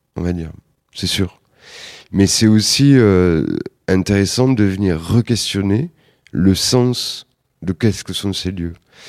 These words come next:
Et je pense que la friche, moi, ce qui me, ce qui m'intrigue, c'est que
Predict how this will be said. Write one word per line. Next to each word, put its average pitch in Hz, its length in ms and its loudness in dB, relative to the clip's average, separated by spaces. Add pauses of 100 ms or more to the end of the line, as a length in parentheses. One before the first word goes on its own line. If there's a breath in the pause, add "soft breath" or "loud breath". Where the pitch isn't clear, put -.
(340 loud breath)
Et - 80 -4
je - 140 -4
pense 117 320 2
que 95 440 4
la 92 120 2
friche, - 720 -4 (100)
moi, 107 220 2
ce - 100 -8
qui - 100 -12
me, 82 920 -4 (520 soft breath)
ce - 140 -18
qui - 140 -6
m'intrigue, 110 680 0 (200)
c'est - 260 -18
que 90 420 -16